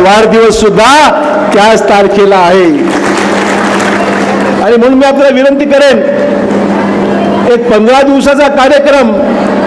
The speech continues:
भाजपाने आखून दिलेला आहे, त्या कार्यक्रमाला आपण दाखवून द्या उपस्थितीच्या माध्यमातून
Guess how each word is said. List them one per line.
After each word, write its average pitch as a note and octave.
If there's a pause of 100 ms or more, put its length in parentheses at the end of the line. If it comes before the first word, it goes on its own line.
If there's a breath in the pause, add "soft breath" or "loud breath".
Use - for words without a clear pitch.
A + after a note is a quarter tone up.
(500)
भाजपाने B3
आखून C4
दिलेला C4
आहे, A#3 (880)
त्या A#3 (120)
कार्यक्रमाला A#3
आपण G#3+
दाखवून G#3
द्या A3
उपस्थितीच्या G#3
माध्यमातून G#3+